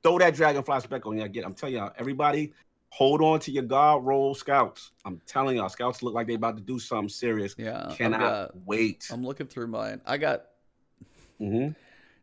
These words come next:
Speaker 2: <laughs> I got two Jade
Speaker 1: Mm-hmm.
Speaker 2: Rabbits in the
Speaker 1: Ooh.
Speaker 2: same Nightfall run the other day. It's in my
Speaker 1: I saw that.
Speaker 2: video. I was like, "What the hell?" One dropped randomly, and one was the final reward. So I've got Jade Rabbit for days.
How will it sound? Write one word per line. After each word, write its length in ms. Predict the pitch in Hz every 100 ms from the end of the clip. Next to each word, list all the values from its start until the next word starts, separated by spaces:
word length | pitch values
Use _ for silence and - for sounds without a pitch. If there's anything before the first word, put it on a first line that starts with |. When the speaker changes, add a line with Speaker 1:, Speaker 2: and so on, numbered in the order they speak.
| -
Speaker 2:
<laughs> 180 | - -
I 40 |
got 300 | 139 117 113 - _ -
two 640 | - 147 160 170 185 175 -
Jade 280 | 123 127 143
Speaker 1:
Mm-hmm. 100 | 117
Speaker 2:
Rabbits 580 | 110 117 143 - - - _ _ _ -
in 160 | 139
the 80 | 131
Speaker 1:
Ooh. 40 | 131
Speaker 2:
same 540 | 110 - 139 143 135
Nightfall 440 | 120 110 90 92 85
run 180 | 82
the 120 | 87 85
other 140 | 78
day. 140 | 80
It's 160 | 117 -
in 120 | 214
my 120 | 277 190
Speaker 1:
I 100 | 165
saw 380 | - 202 185 180
that. 20 |
Speaker 2:
video. 380 | 165 131 120 123 - _ _ _ _ _ _ _ _
I 100 | -
was 160 | 185 175
like, 200 | 180 -
"What 220 | 381 440
the 60 | 453
hell?" 460 | 440 453 494 381
One 260 | 139 175 269
dropped 320 | 233 220 214
randomly, 480 | 208 190 190 170 151
and 140 | 151 135
one 160 | 156
was 100 | 160
the 80 | 143
final 300 | - 143 139
reward. 320 | 131 120 104
So 80 | -
I've 220 | 151 254
got 340 | 202 214 202 151
Jade 240 | 160 175
Rabbit 340 | 156 156 131 123
for 120 | 120
days. 560 | 117 131 104 110 131